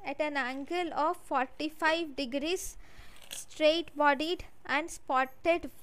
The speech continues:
wings. Whereas the larva of Culex mosquito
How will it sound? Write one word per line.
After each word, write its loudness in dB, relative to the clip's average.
wings. -2
Whereas -2
the 0
larva -2
of 0
Culex 2
mosquito 4